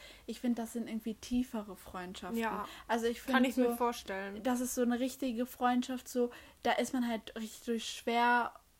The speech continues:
Speaker 1: wie heißt es denn?
Speaker 2: Durch schlechte
Speaker 1: Durch, durch
Speaker 2: Zeiten?
Speaker 1: dick und dünn. Ja,
Speaker 2: Ja.
Speaker 1: durch dick und dünn gegangen. So wirklich so, man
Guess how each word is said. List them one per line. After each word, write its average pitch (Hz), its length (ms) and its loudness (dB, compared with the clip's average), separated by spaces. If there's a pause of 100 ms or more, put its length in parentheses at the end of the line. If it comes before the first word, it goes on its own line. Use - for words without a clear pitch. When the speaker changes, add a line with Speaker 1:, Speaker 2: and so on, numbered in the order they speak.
(520)
Speaker 1:
wie 214 100 -4
heißt 214 180 -4
es - 120 -14
denn? 202 320 -6
Speaker 2:
Durch 226 240 -2
schlechte 240 300 2
Speaker 1:
Durch, 240 100 -6
durch 247 140 6
Speaker 2:
Zeiten? 254 260 2
Speaker 1:
dick 311 100 -6
und 247 220 4
dünn. 285 320 4 (160)
Ja, 226 80 0
Speaker 2:
Ja. 220 60 4
Speaker 1:
durch 262 100 4
dick 285 240 2
und 262 240 2
dünn 277 220 8
gegangen. 220 360 2
So 226 180 -2
wirklich 262 320 0
so, 254 180 2 (360)
man 247 220 2